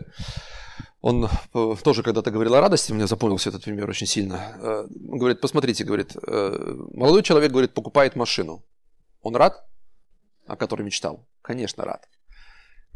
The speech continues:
Конечно, рад. Он счастлив, он на седьмом небе от счастья. Он рад настолько, что он покупил машину, машину своей мечты.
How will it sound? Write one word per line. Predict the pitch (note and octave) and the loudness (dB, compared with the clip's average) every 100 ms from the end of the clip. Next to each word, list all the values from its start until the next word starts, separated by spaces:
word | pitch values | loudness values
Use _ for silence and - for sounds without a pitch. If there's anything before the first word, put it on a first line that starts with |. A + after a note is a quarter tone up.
| - - | -20 -6
Конечно, | B2 A#2+ - - | -2 -2 -4 -6
рад. | - - | -4 -2
Он | B2+ | -2
счастлив, | - D3 A2 - - | 4 6 6 4 0
он | C3 | 2
на | B2 | 2
седьмом | B2 C#3 C#3+ | 2 2 2
небе | D3 B2 | 4 4
от | A2+ | 4
счастья. | - G#2+ - A2 | 4 2 2 0
Он | B2 | 6
рад | D#3+ E3+ | 6 6
настолько, | B2 - F3 B2+ | 2 2 2 2
что | - A#2+ | 0 0
он | A#2 | -2
покупил | - A#2+ F#3 F3+ | -6 -4 0 0
машину, | D#3+ - C3 G2+ | 0 0 0 0
машину | G2 A#2+ E3+ D3 | -2 -2 0 0
своей | C#3 C#3 | -2 -2
мечты. | C3+ - - A#2+ - | -2 -6 -4 -4 -4